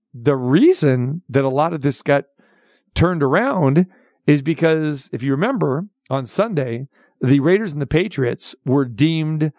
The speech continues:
the Sunday night game going way back in the beginning of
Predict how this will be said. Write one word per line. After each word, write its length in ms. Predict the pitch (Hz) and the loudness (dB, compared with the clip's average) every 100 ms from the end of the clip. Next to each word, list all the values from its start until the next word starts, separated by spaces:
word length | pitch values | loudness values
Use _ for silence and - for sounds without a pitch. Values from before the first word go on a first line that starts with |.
| _ _ _ | _ _ _
the 120 | 131 127 | 0 0
Sunday 400 | - 180 160 143 | 0 -2 -2 -2
night 320 | 165 262 254 | -2 -4 0
game 400 | 135 98 80 85 _ _ _ - | 0 0 -6 -16 _ _ _ -4
going 380 | 139 143 127 117 | -2 0 -4 -2
way 220 | 156 175 | 0 0
back 420 | 151 151 151 - _ | 0 0 0 -6 _
in 140 | 139 | -2
the 60 | 131 | 0
beginning 520 | 127 120 151 147 143 | 0 2 2 2 0
of 400 | - 135 123 120 | 2 2 0 -8